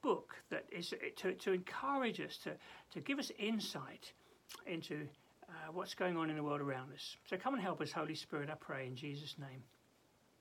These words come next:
Amen. Okay, um, slight recap as we get in, going this morning.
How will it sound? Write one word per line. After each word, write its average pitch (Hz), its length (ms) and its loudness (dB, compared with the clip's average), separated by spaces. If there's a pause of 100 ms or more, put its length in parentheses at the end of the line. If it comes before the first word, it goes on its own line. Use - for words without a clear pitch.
(220)
Amen. 147 300 4 (1160)
Okay, 202 380 6 (220)
um, 180 260 12 (840)
slight 196 400 8
recap 202 380 8
as 196 140 6
we 190 80 10
get - 320 4
in, 202 240 4
going 202 260 10
this 190 180 2
morning. 196 360 8